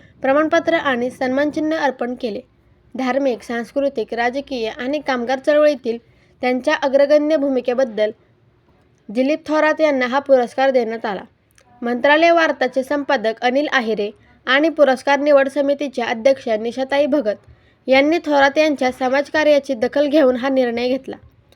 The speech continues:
त्यांच्या कामातील समर्पण आणि नेतृत्वामुळे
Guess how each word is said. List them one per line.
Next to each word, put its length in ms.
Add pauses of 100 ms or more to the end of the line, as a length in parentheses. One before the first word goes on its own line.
(420)
त्यांच्या 320
कामातील 500 (200)
समर्पण 500 (140)
आणि 240
नेतृत्वामुळे 760